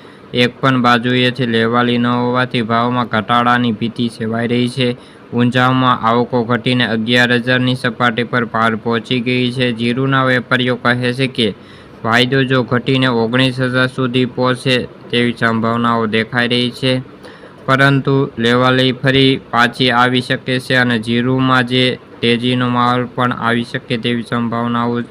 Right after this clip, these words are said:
છે. જે ગત વર્ષની તુલનાએ ચાલીસથી પચાસ ટકા, આ વર્ષે જીરુનું ઉત્પાદનમાં ઘટાડો જોવા મળ્યો છે. એક, એક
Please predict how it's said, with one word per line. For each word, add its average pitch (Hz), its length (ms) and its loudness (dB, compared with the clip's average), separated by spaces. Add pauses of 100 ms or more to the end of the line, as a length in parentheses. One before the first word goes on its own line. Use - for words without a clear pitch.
છે. 131 200 -2 (580)
જે 139 240 2
ગત 131 340 0
વર્ષની 143 460 0
તુલનાએ 135 400 2
ચાલીસથી 127 540 0
પચાસ 135 460 -2
ટકા, 135 440 -2
આ 120 180 4
વર્ષે 127 320 0
જીરુનું 123 500 0
ઉત્પાદનમાં 123 640 -2
ઘટાડો 120 400 0
જોવા 123 280 0
મળ્યો 123 360 0
છે. 127 180 -2 (100)
એક, 135 180 0 (880)
એક 139 220 0